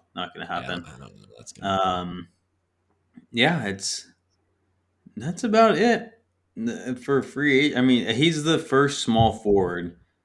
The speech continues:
Speaker 1: after Middleton that pops up on, like, the big board of free agents, unrestricted free agents. Uh, not even unrestricted. Chris Middleton has a player option, so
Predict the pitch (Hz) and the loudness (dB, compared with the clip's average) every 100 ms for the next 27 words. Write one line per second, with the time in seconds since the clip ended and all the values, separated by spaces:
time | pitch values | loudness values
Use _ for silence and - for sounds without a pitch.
0 | _ _ 104 101 - 110 98 92 92 101 | _ _ -2 -2 -2 -2 0 0 -4 -4
1 | 98 90 87 87 87 85 - _ _ 98 | -4 -4 -8 -8 -8 -10 -16 _ _ -2
2 | 95 101 87 - 80 80 90 87 80 - | 0 -2 -2 -4 -6 -8 -10 -10 -12 -12
3 | 92 87 87 90 90 98 98 101 - 104 | -16 -14 -10 -8 -6 -4 -2 -2 -6 -14
4 | - 113 104 101 107 104 107 - 101 95 | -10 -4 -2 -2 -2 -4 -6 -8 -8 -6
5 | - 104 104 101 - 104 104 107 107 - | -6 -8 -8 -8 -4 -4 -2 -4 -8 -10
6 | - _ _ _ - 127 127 135 113 98 | -16 _ _ _ 0 2 4 4 2 -2
7 | 92 82 - 82 - 78 - _ 110 104 | -6 -8 -10 -12 -12 -18 -18 _ -10 -10
8 | 95 87 80 87 90 80 - 90 82 78 | -10 -12 -14 -14 -12 -14 -10 -8 -8 -10
9 | - - - 92 85 | -14 -20 -14 -12 -12